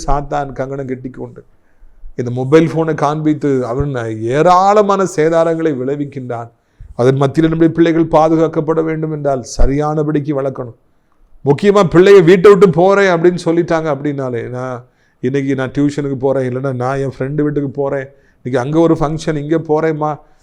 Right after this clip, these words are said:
எனக்கு பெர்மிஷன் கொடுங்கன்னு சொல்லி கேட்டாலே நம்மளை தனியா விடாதீங்க. கா-, மானிட்டர் பண்ணுங்க. இப்ப சரியான பாதுகாவல் இருக்கணும், கூட ஆட்கள் போகணும், அவ எங்க போறா, எங்க வாராங்கிறத கண்காணிக்கணும். வீட்டை விட்டு மகா வெளியே போறா அப்படின்னு சொல்லி சொன்னாலே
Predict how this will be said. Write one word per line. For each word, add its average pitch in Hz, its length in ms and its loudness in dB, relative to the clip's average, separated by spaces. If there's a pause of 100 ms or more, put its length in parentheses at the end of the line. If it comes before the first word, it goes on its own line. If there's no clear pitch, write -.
(120)
எனக்கு 139 240 -4
பெர்மிஷன் 175 520 2
கொடுங்கன்னு 180 360 0
சொல்லி 170 120 -2
கேட்டாலே 147 580 -2
நம்மளை - 640 -18
தனியா 143 340 -6
விடாதீங்க. 139 500 -4 (680)
கா-, 127 200 -4
மானிட்டர் 170 600 0
பண்ணுங்க. 147 300 -4
இப்ப 117 220 -8
சரியான 147 380 -2
பாதுகாவல் 156 680 2
இருக்கணும், 131 300 -8
கூட 147 260 -6
ஆட்கள் 139 440 -4
போகணும், 131 280 -10 (380)
அவ 123 100 -2
எங்க 151 220 0
போறா, 160 340 4
எங்க 151 220 0
வாராங்கிறத 151 520 2 (100)
கண்காணிக்கணும். 139 720 -8 (380)
வீட்டை 185 360 6
விட்டு 208 220 6
மகா 180 260 2
வெளியே 180 320 4
போறா 175 300 2
அப்படின்னு 165 340 0
சொல்லி 165 160 -2
சொன்னாலே 147 460 -4